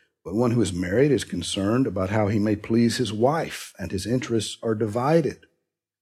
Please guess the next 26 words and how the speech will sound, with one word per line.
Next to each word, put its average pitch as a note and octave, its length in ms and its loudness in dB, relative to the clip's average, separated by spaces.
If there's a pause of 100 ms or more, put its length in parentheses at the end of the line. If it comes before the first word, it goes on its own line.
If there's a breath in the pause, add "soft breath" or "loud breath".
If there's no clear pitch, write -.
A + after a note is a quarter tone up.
(240)
The G#2+ 60 2
woman A#2+ 440 6
who B2+ 120 4
is A#2+ 80 6
unmarried A#2+ 600 4
and A2+ 160 0
the A2+ 60 2
virgin A2+ 520 4
is A#2 180 -2
concerned D3+ 480 2
about C3 280 4
the C#3+ 80 0
things A#2 320 0
of A#2+ 100 0
the C3 100 2
Lord, C#3+ 400 4 (340 soft breath)
that G2 140 -2
she A#2 200 0
may A2+ 160 4
be F#2 140 0
holy C#3+ 440 4
both G2 260 -4
in E2 80 -4
spirit C3+ 440 4
and G#2 160 0
body. A2 400 2